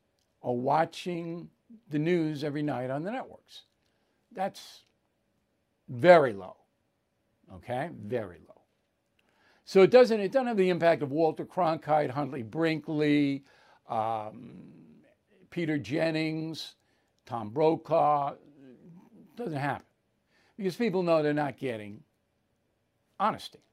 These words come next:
It's as simple as that. So there's massive corruption at that level.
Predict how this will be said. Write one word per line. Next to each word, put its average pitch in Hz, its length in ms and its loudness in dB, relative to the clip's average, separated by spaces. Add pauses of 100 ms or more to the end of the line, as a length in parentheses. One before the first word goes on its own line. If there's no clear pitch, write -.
(460)
It's 110 140 -16
as 110 80 -8
simple 87 240 -12
as 85 120 -16
that. 85 180 -14 (720)
So 190 440 8
there's 170 360 2 (800)
massive 208 480 4
corruption 139 560 0
at 113 140 -8
that 98 260 -10
level. 151 360 4